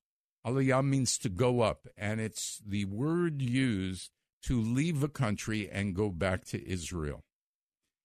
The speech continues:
And so this is when the first, it's, it's like a large-scale immigration. And in, the first one was mainly from Russia. Uh, and then in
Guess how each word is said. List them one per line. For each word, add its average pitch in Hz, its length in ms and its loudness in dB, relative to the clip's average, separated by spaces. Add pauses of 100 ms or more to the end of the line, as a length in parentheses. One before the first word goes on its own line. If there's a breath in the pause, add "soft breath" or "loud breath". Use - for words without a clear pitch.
(240)
And 101 240 -2
so 120 140 2
this 131 260 2
is 143 180 2
when 123 360 2
the 104 80 0
first, 127 500 0
it's, 143 220 -2
it's 151 200 -4
like 127 260 0
a 107 60 0
large-scale 113 1160 2
immigration. 92 920 0 (880)
And 135 140 0
in, 139 300 0
the 127 120 0
first 208 400 0
one 120 220 4
was 113 220 2
mainly 120 360 4
from 135 260 0
Russia. - 440 0 (1300)
Uh, 104 280 2 (160)
and 123 240 2
then 151 260 2
in 123 460 2